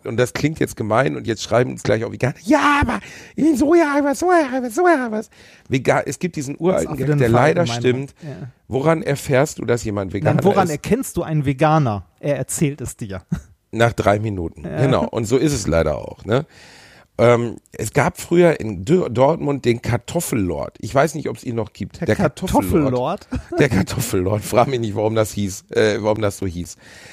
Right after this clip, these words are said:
Speaker 1: Aber da gab es wirklich geiles vegetarisches Essen beim Kartoffellord. Ähm, äh, da gab's so eine Arabik, hieß das. Das war so in, ganz lange in, in Tomatensoße ge-, gekochtes Sojaeiweißbrocken.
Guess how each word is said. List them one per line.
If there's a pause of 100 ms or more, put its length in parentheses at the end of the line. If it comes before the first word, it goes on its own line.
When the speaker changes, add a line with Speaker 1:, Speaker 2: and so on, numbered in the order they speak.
(200)
Speaker 1:
Aber
da
gab
es
wirklich (100)
geiles
vegetarisches
Essen
beim
Kartoffellord.
Ähm, (760)
äh,
da
gab's
so
eine
Arabik,
hieß
das.
Das
war
so
in,
ganz
lange
in,
in
Tomatensoße
ge-,
gekochtes
Sojaeiweißbrocken.